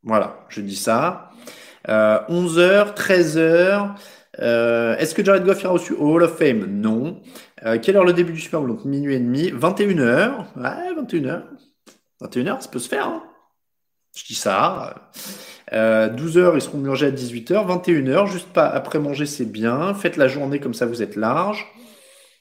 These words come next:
Voilà, c'est vous qui, qui dites. Watson aux Vikings, un avis, Fabrice ? Ça me paraît peu probable.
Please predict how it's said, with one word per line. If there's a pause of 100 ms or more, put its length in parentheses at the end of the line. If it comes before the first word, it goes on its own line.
(140)
Voilà,
c'est
vous
qui,
qui
dites.
Watson
aux
Vikings,
un
avis,
Fabrice ? (400)
Ça
me
paraît
peu
probable.